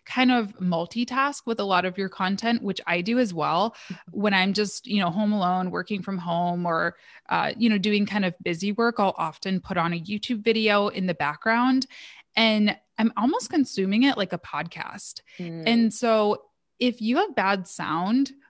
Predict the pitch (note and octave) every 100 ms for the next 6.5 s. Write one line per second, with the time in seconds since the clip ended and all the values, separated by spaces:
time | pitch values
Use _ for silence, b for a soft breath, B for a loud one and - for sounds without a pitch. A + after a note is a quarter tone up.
0 | - A3+ G3+ - A#3+ G#3+ G3+ - F#3 F3
1 | - F3 E3+ E3+ F3 F3 E3 D#3 D#3+ F3+
2 | E3+ E3+ F#3+ F#3+ F#3 F3+ G3+ F#3+ F#3 -
3 | F3+ - F#3+ F3+ F3 G#3+ A3 B3 C#4 C4+
4 | A#3+ E4+ D4 F#3 F#3+ - D#3+ D#3 F#3+ G#3+
5 | G#3+ b b b _ _ _ _ - B3
6 | - - A3+ A3 F#3+